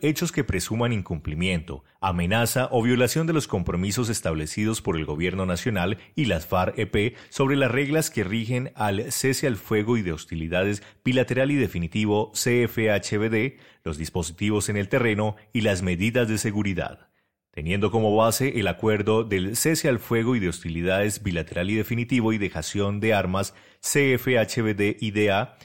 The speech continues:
sus anexos y protocolos, así como informar al Gobierno Nacional y a las farc-E P sobre el resultado de sus labores. Las funciones de monitoreo y verificación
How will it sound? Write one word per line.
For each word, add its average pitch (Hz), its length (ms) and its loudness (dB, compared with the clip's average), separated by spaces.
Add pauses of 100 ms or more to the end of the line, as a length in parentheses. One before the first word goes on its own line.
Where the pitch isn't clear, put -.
(120)
sus 82 240 -6
anexos 92 500 -2
y 110 60 -2
protocolos, 90 840 -4 (340)
así 131 360 0
como 113 240 0
informar 92 520 0
al 107 140 0
Gobierno 131 400 0
Nacional 117 540 0 (220)
y 98 80 0
a 82 40 0
las 73 240 -6
farc-E 95 220 2
P 110 400 0
sobre 110 460 2
el 104 80 0
resultado 110 640 2
de 117 80 2
sus 104 200 -2
labores. 87 680 -4 (1800)
Las 120 160 4
funciones 117 480 2
de 120 60 2
monitoreo 98 720 2
y 139 80 0
verificación 104 840 0